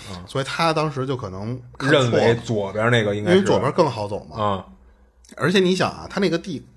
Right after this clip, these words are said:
Speaker 2: 地里边那个洞，它可能不光是一个呃，水平面儿的走，
Speaker 1: 啊，
Speaker 2: 他还要上下潜，
Speaker 1: 对，对，对。
Speaker 2: 这么，
Speaker 1: 对，
Speaker 2: 这么来回爬，
Speaker 1: 对。
Speaker 2: 所以有可能在那里边转转转晕了。
Speaker 1: 嗯。
Speaker 2: 他走到那个死胡同里去了。
Speaker 1: 嗯。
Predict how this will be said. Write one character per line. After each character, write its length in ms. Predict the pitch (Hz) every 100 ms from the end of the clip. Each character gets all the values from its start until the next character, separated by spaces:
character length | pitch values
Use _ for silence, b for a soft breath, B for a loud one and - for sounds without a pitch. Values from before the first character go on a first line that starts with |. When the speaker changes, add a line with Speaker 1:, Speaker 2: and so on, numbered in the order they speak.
| -
Speaker 2:
地 160 | 180
里 80 | 117
边 140 | 95
那 100 | 107
个 80 | 127
洞， 220 | 156 185
它 100 | 131
可 120 | 175 120
能 120 | 135
不 140 | 185
光 240 | 180 202 226
是 160 | -
一 100 | 110
个 280 | 143 131 101 B B B B B B B B _ -
呃， 140 | 123 120
水 320 | 120 - 98
平 240 | - 101
面 160 | 127 196
儿 100 | 147
的 120 | 104
走， 120 | - - -
Speaker 1:
啊， 120 | 123 117
Speaker 2:
他 60 |
还 120 | 113
要 100 | -
上 280 | - 104 147
下 220 | 143 175
潜， 320 | 123 - - -
Speaker 1:
对， 120 | 104 117
对， 80 |
对。 0 |
Speaker 2:
这 60 | 104
么， 60 | 107
Speaker 1:
对， 40 |
Speaker 2:
这 60 | 139
么 120 | 117
来 60 | 127
回 100 | 156
爬， 300 | - 101 120
Speaker 1:
对。 60 |
Speaker 2:
所 140 | 127 175
以 40 |
有 120 | 185
可 80 | 196
能 80 | 165
在 100 | 160
那 160 | 113 156
里 100 | 117
边 140 | 107
转 220 | 120 143
转 140 | 160 151
转 200 | 151 120
晕 220 | 139 160
了。 180 | 131 120 -
Speaker 1:
嗯。 300 | 110 104 98
Speaker 2:
他 80 | -
走 180 | - 107
到 60 |
那 100 | 123
个 60 | 127
死 160 | - 85
胡 120 | 85
同 180 | 120 107
里 40 |
去 80 | 85
了。 160 | 85 65 -
Speaker 1:
嗯。 180 | 104